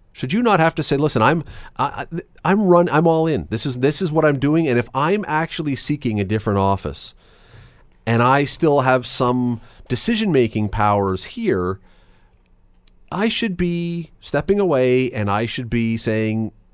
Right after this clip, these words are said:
'No, I'm, I'm running, and I'm, I, I, I thought of this today, and look, I, I trust both of them.'" It's not that I, I think either one is nefarious or is going to use their powers for evil or anything. Just seems to me we've had many people over the years who have decided to run from the municipal platform,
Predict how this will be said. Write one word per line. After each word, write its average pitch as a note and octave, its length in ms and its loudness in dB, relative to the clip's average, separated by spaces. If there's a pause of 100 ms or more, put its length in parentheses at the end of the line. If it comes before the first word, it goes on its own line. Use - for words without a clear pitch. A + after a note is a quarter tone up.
(120)
'No, D#3 280 -4
I'm, B2+ 340 -2
I'm D#3 220 0
running, D#3+ 380 2
and A2 160 0
I'm, B2 220 2
I, A#2 280 2 (320)
I, E3+ 240 0
I F3+ 100 4
thought F#3+ 240 -2
of F#3 60 -2
this F3 140 -4
today, D3 220 2
and B2 120 0
look, C#3+ 160 0
I, G#2+ 160 -2
I B2 60 0
trust - 480 -2
both B2+ 200 2
of D3 60 -2
them.'" A#2 80 0
It's A2+ 140 -4
not D#3+ 160 0
that D3 120 0
I, A#2 140 0 (440)
I A2 120 2
think B2+ 260 0
either B2+ 240 2
one A2 220 2
is G#2 140 0
nefarious A#2+ 840 -4
or G2 200 0
is F2+ 100 -2
going A2 240 0
to G2 200 -2 (360)
use A#2+ 300 2
their A#2+ 140 4
powers A#2 460 4
for B2 160 0
evil A#2+ 400 0
or G2 140 4
anything. G2+ 420 -2 (540)
Just C3+ 220 -2
seems D3 280 2
to D3+ 60 -4
me D3 100 2
we've C#3 160 2
had B2+ 120 4
many F3 240 2
people G2+ 320 -2
over F#2 220 0
the F2+ 120 -4
years D#2 280 -8
who F#2 160 -6
have F2 180 -4
decided F2+ 440 -4
to F#2+ 100 -6
run F2+ 340 -2
from G2+ 360 -2
the F#2+ 80 -2
municipal F#2+ 640 -4
platform, F2+ 760 -4